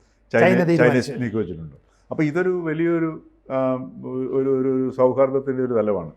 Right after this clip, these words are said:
Speaker 2: ഉം.
Speaker 1: അതോടൊപ്പം തന്നെ റഷ്യയും വളരെ ആക്റ്റീവാണ്.
Speaker 2: ആ.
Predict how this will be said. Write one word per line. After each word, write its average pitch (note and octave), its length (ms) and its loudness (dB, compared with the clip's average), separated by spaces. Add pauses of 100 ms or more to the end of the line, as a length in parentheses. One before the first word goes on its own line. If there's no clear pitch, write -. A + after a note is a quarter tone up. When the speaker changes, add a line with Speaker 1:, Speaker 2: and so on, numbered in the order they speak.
(200)
Speaker 2:
ഉം. C#3 80 -10
Speaker 1:
അതോടൊപ്പം D3+ 340 4
തന്നെ C#3+ 240 2
റഷ്യയും D#3+ 340 0
വളരെ C#3+ 380 2 (120)
ആക്റ്റീവാണ്. C3+ 840 0
Speaker 2:
ആ. B2+ 220 -10